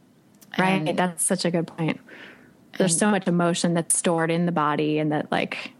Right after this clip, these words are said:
Speaker 1: we grip and hold on to try to not feel it or not let it pass.
Speaker 2: Yeah, yeah, yeah. And I think that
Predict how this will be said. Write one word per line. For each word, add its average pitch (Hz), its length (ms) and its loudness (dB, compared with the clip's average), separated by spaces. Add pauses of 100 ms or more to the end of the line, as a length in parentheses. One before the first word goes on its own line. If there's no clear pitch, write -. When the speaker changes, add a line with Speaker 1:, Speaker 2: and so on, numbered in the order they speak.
Speaker 1:
we 170 120 2
grip 175 520 0
and 160 120 2
hold 165 300 2
on 160 400 2
to 165 100 -4
try 165 200 0
to 156 80 0
not 160 260 0
feel 170 280 0
it 175 120 0
or 190 100 0
not 170 320 0
let 156 160 2
it - 140 -2
pass. - 600 -2
Speaker 2:
Yeah, 190 520 2
yeah, 180 260 0
yeah. 202 280 2
And 190 100 0
I 190 60 0
think 208 340 -2
that 185 280 0